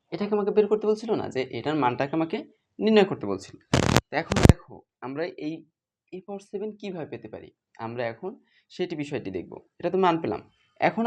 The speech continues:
আবার আমরা অতএব দেবো। এখন আবার দিয়ে কী করবো? এখান থেকে এ স্কয়ার মানটা বের করব। কেন করব? আমরা অঙ্ক আগে দেখি,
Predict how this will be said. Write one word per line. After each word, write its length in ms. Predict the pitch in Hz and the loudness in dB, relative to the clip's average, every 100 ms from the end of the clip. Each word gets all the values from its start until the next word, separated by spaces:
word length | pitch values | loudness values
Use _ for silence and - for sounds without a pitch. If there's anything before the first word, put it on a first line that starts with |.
| 214 | 6
আবার 180 | 143 123 123 | 8 8 8
আমরা 140 | 127 117 | 6 4
অতএব 220 | 117 123 | 4 0
দেবো। 120 | 156 156 160 | 0 -2 -2
এখন 120 | 180 143 | 2 4
আবার 140 | 185 180 | 4 4
দিয়ে 120 | 208 | 0
কী 60 | 196 214 | 0 4
করবো? 200 | 202 226 - - _ - | 4 2 -4 -12 _ 2
এখান 200 | 190 233 233 | 2 2 -6
থেকে 200 | 233 139 147 - _ _ 196 | -4 -2 -4 -8 _ _ 0
এ 20 | 233 | 0
স্কয়ার 220 | 226 202 156 | 2 4 4
মানটা 200 | 127 107 101 | 4 0 -2
বের 120 | 107 - | -2 -4
করব। 180 | 104 - - _ _ _ _ _ _ _ - | -8 -8 -14 _ _ _ _ _ _ _ 0
কেন 140 | 208 226 233 | 2 4 2
করব? 160 | 269 202 320 - - | 2 2 0 -6 0
আমরা 160 | 151 165 170 - _ - 170 | 4 4 4 -2 _ -4 0
অঙ্ক 180 | 202 208 277 220 | 0 0 2 4
আগে 140 | 165 160 139 | 2 0 0
দেখি, 240 | 147 202 | -2 -4